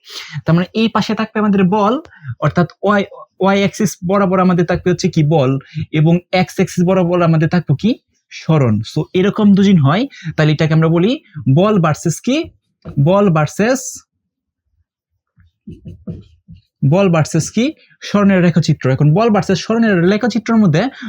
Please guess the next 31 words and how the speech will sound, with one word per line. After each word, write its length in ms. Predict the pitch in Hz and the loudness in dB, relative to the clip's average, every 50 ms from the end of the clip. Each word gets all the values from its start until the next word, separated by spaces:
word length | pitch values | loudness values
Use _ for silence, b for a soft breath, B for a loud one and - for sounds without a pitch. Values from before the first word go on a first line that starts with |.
| 190 B | -10 B
পরিবর্তনশীল 640 | - 240 240 262 262 233 - 220 196 - - 196 190 | -2 -2 0 0 0 0 0 0 0 0 2 0 2
বলের 220 | 202 226 233 220 | 2 2 2 2
যে 80 | 196 196 180 165 160 | 2 2 2 2 2
গ্রাফিক্যাল 400 | 170 175 - - 185 196 202 196 | 2 0 0 0 -2 0 0 0
প্রেজেন্টেশনটা 560 | 190 208 214 226 214 196 175 - 170 156 156 147 151 | 2 0 2 2 2 0 2 2 2 2 4 4 2
হবে, 180 | 139 156 214 381 370 B B B 233 196 B | 2 0 -2 -4 -6 B B B -14 -4 B
মনে 140 | 202 240 247 | 0 0 0
করো 120 | 233 220 196 | 2 2 2
এখান 220 | 180 165 175 170 165 | 2 2 2 2 2
থেকে 140 | 170 165 | 2 0
শুরু 160 | 156 - 180 170 | 0 2 2 2
হয়েছে, 180 | 151 135 - 135 | 2 2 0 0
তাহলে 180 | 139 143 139 139 | 0 0 0 2
গ্রাফিক্যাল 420 | 131 147 151 151 - 170 170 180 170 - | 2 2 0 0 0 0 0 0 -2 0
প্রেজেন্টেশনটা 520 | 180 180 175 160 - - 147 135 131 135 | 0 0 0 -2 -2 0 0 0 0 0
হবে 180 | 127 143 143 131 120 | 0 0 0 -2 -2
এরকম। 260 | 123 135 - - 117 104 - _ _ B B B B B _ _ - | -2 -4 -6 -6 -12 -12 -14 _ _ B B B B B _ _ -2
অর্থাৎ 360 | 190 185 - - 165 175 220 - _ B B 185 165 B B 143 156 | -2 -2 0 0 -2 -2 -2 -6 _ B B -12 -8 B B 2 2
বলের 240 | 208 240 254 240 208 | 4 2 2 2 2
মানটা 320 | 202 233 262 262 254 240 185 | 2 2 2 0 0 0 0
কিন্তু 240 | 160 185 185 - 214 - - | 2 2 2 2 0 -2 -2
প্রতিনিয়ত 460 | 262 220 - 247 226 226 226 - - 190 165 - | -2 0 0 2 2 2 2 0 0 -2 -2 0
চেঞ্জ 200 | - 170 170 156 - - | 0 2 2 0 0 -2
হচ্ছে, 260 | 151 135 - - 127 117 | -4 -4 -4 -6 -6 -6
সরণের 420 | 117 - 190 208 214 214 214 180 - | -4 -2 0 0 2 2 2 0 -2
সাথে 160 | - 196 - | -4 -4 -4
সাথে। 200 | 156 - 156 - 156 | -4 -4 -2 -2 0
এই 80 | 156 160 | 2 2
দিক 80 | 180 170 | 2 2
দিয়ে 140 | 185 185 185 | 2 2 2
আমাদের 180 | 185 185 170 | 2 0 0